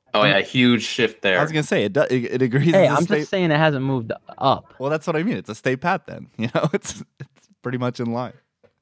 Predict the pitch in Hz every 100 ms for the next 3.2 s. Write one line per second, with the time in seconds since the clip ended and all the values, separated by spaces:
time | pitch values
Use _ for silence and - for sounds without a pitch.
0 | _ _ _ _ _ _ _ _ _ _
1 | _ _ _ _ 104 104 95 95 92 139
2 | 135 135 98 110 113 107 101 104 104 90
3 | 85